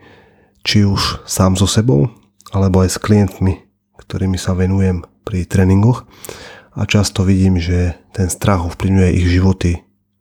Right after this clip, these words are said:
dosť výrazne. Ale čo je strach? Ak by sme to chceli nejako tabuľkovo definovať, tak je to nejaká fyziologická reakcia tela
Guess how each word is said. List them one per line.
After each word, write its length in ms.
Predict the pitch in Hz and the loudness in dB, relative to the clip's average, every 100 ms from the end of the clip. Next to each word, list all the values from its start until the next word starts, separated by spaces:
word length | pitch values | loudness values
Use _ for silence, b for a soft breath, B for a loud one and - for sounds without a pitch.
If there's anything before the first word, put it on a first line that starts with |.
| - | -10
dosť 560 | - 87 - - - - _ - | -6 -4 -6 -10 -18 -20 _ -6
výrazne. 640 | 95 92 85 82 87 - B B B B B B B B B B B B B _ | 0 2 2 -2 -6 -8 B B B B B B B B B B B B B _
Ale 240 | 107 113 | 0 0
čo 160 | 117 143 | 2 2
je 80 | |
strach? 720 | 104 - - 85 - B B B B B B B _ _ _ _ - | 0 -2 -4 -4 -6 B B B B B B B _ _ _ _ -12
Ak 160 | - 101 92 | -6 -4 -6
by 80 | |
sme 160 | 82 98 | -6 -2
to 80 | 101 - | -2 0
chceli 480 | 104 95 90 - | 2 2 0 -4
nejako 320 | 98 90 90 - | -2 0 0 0
tabuľkovo 560 | 90 87 95 - 92 87 | 0 0 0 0 0 2
definovať, 500 | 95 - 92 101 95 - | 0 2 2 2 0 -4
tak 240 | 90 - | -10 -6
je 80 | 87 | -6
to 160 | - 85 B B B B B B B | -4 -8 B B B B B B B
nejaká 240 | 92 90 | -8 -4
fyziologická 960 | 85 - 90 92 90 90 92 - - 82 90 | -2 0 2 4 4 2 0 -4 -6 -2 0
reakcia 480 | 90 90 - 95 85 | 0 0 -2 -2 -2
tela 480 | - 90 98 107 | 0 2 2 -2